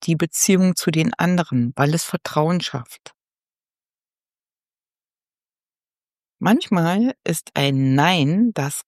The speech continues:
klarste Ja, was du geben kannst. Danke, dass du heute wieder dabei warst. Und wenn du merkst, dass du dich oft überforderst, weil du zu oft Ja sagst,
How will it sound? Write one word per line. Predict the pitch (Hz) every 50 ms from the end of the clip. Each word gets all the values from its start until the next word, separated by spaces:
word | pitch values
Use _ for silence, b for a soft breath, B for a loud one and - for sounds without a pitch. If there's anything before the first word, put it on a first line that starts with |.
| _ -
klarste | - - - 165 165 190 233 226 - - 208
Ja, | 175 156 147 143 139 147 156 165 180 190 175
was | 175 165 156 - -
du | - 175 160 _ -
geben | - 160 160 156 - 135 120
kannst. | - - - 104 101 107 127 - - - - - - - _ _ _ _ _ _ _ _ _ _ _ _ _ _ _ _ _ _ _ _ _ _ _ _ _ _ _ _ _ _ _ _ _ _ _ _ _ _ _ _ _ _ _ _ _ _ _ _ _ _ _ _ _ _ _ _ _ _ _ _ _ _ _ _ _ _ _ _ _ _ _ _ _ -
Danke, | - 202 226 247 - 208 185 196 220 226 - -
dass | - 151 147 - -
du | - 160 147 147 147 -
heute | 151 143 131 - 135 127
wieder | 127 123 - 120
dabei | 113 - 110 - - - 101 - -
warst. | - 156 190 247 285 - - -
Und | - 165 156 147 -
wenn | 160 147 151
du | 156 160
merkst, | 156 165 185 202 196 156 156 190 - - - - -
dass | 151 143 - -
du | - 160
dich | 139 - 147 - - - -
oft | 156 156 170 - - -
überforderst, | - 147 147 143 131 - - - 180 175 165 151 - 107 - - - -
weil | 147 139 143
du | 151 151
zu | - - - - -
oft | 139 - - -
Ja | - 151 165 175 165
sagst, | - - - - - 175 - -